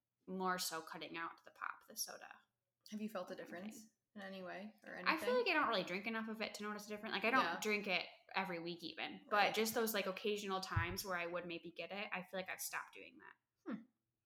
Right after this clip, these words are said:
Speaker 2: I've never been a pop drinker,
Speaker 1: I
Speaker 2: ever.
Speaker 1: used to be more of a pop drinker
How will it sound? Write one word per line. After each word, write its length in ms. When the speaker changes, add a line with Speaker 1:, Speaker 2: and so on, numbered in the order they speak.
Speaker 2:
I've 160
never 280
been 160
a 60
pop 320
drinker, 400
Speaker 1:
I 100
Speaker 2:
ever. 140
Speaker 1:
used 240
to 100
be 200
more 220
of 100
a 60
pop 300
drinker 600